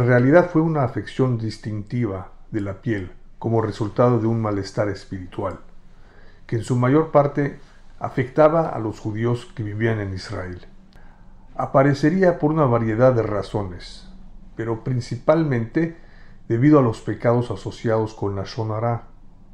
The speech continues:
maledicencia, presunción, o sea, engreimiento, y avaricia o mezquindad. Las afecciones que aparecían en las paredes de la casa de alguien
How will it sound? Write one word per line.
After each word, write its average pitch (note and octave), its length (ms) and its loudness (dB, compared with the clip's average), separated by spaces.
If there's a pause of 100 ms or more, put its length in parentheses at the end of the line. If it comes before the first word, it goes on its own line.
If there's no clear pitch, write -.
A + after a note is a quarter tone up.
(140)
maledicencia, G#2+ 960 -4 (880)
presunción, G#2+ 920 -4 (680)
o A2 100 -6
sea, G#2 300 -2
engreimiento, G#2 1000 -4 (840)
y C3+ 100 2
avaricia C#3+ 680 4 (220)
o G2+ 120 -4
mezquindad. G2+ 760 0 (920)
Las B2+ 240 0
afecciones F3 1000 0
que C3 100 0
aparecían A#2 540 0
en B2+ 140 0
las G#2 140 -6
paredes A2+ 440 -2
de A2+ 60 -4
la G2+ 180 -2
casa A#2+ 500 -4
de G#2+ 280 -6
alguien A#2 500 -2